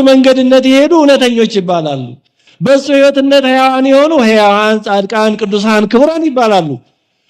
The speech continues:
ማንም ቅዱስ ግን ከፍጡራን ወገን በራሱ ሕይወት ያለው የለም፣ በራሱ የተለየ እውነት ያለው የለም። ለመላእክትም ሆነ ለሰው ሕይወት የተሰጠው ከሱ ነው። ሕይወት የባህሪ ገንዘብነቱ የእግዚአብሔር ብቻ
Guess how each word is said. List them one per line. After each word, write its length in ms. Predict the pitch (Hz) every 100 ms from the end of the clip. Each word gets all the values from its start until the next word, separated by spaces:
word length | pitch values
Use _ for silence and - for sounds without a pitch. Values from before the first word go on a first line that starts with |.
| -
ማንም 540 | 226 302 311 311 311 311
ቅዱስ 360 | 285 247 285
ግን 140 | 240 220
ከፍጡራን 560 | 233 240 262 254 247 247
ወገን 260 | 269 302
በራሱ 500 | 208 254 262 269 277 311 302
ሕይወት 340 | 240 247 240
ያለው 360 | 220 180 175 175
የለም፣ 360 | 220 269 302 302
በራሱ 400 | 285 294 302 285 285
የተለየ 380 | 269 254 240 226
እውነት 260 | 214 208
ያለው 300 | 175 147 135
የለም። 260 | 127 123 120 _ _ _ _ _ _ _ _ _ _ _ _ _ - _ -
ለመላእክትም 600 | 156 180 196 196 214 202
ሆነ 160 | 196 196
ለሰው 360 | 196 190 240 277 294 - _ _ _
ሕይወት 280 | 214 220 226
የተሰጠው 500 | 214 190 185 175 247 269
ከሱ 280 | 277 262 254
ነው። 140 | 185 - - _ _ _ _ -
ሕይወት 260 | 196 254 269
የባህሪ 320 | 262 269 269
ገንዘብነቱ 520 | 247 254 247 247 262 262
የእግዚአብሔር 380 | 247 247 240
ብቻ 160 | 233 202